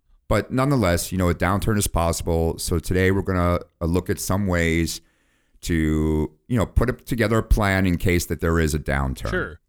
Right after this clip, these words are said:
Speaker 2: Sure. And that article, uh, I know, um,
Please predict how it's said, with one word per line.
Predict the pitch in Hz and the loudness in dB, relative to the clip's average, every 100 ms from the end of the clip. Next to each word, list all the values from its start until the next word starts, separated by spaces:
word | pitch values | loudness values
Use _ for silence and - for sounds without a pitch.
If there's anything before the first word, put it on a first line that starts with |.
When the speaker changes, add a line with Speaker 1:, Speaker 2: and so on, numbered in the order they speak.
| _ _ | _ _
Speaker 2:
Sure. | - 202 | 0 0
And | 156 160 160 | 0 0 2
that | 160 | 2
article, | 156 180 196 - 180 143 139 135 | 2 2 2 2 4 4 4 2
uh, | 143 127 | 2 0
I | 123 131 | 0 0
know, | 143 143 143 110 | 0 2 0 0
um, | 127 120 113 101 | 0 0 0 -6